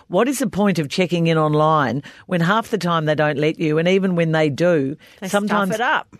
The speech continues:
Speaker 1: sometimes you s-, you get bumped off your seat anyway. I know this is gonna sound such a first world problem, but
Speaker 2: No,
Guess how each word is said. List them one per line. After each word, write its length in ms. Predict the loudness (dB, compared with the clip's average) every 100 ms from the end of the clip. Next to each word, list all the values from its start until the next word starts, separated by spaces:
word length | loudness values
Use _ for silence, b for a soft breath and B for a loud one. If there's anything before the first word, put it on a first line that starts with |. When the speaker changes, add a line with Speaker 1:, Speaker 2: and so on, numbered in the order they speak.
| -10
Speaker 1:
sometimes 500 | -2 -2 0 0 0
you 100 | -2
s-, 120 | -2
you 220 | -2 0
get 180 | -2 0
bumped 240 | -2 0
off 160 | -4 -2
your 80 | -4
seat 300 | 0 0 0
anyway. 340 | 0 2 0
I 140 | 2 0
know 380 | 2 2 2 0 -6
this 240 | -6 -6 -6
is 80 |
gonna 220 | -2 0 0
sound 320 | 2 0 2
such 180 | 0 0
a 80 |
first 320 | 0 2 0 2
world 180 | 0 2
problem, 340 | 0 2 2
but 160 | 2
Speaker 2:
No, 60 | 2